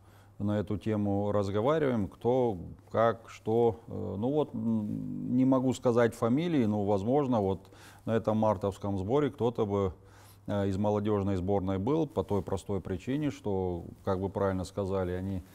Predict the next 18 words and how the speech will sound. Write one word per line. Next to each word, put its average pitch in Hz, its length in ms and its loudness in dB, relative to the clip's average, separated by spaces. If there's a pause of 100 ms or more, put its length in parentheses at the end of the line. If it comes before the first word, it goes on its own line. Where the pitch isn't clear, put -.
(240)
себя 101 240 -2
проявляют, 101 720 0
и 95 440 -2
день 101 280 -2
Икс 90 120 -6
пришёл, 131 360 -4
когда 104 260 0
можно 98 320 0
было 98 180 -2
с - 120 -8
ними 98 160 -4
познакомиться. 98 720 -4
Во-первых, 92 800 -2
и 95 120 -4
познакомиться 147 720 -2
пора, 143 420 4
ну, 120 180 0
естественно, 120 720 -2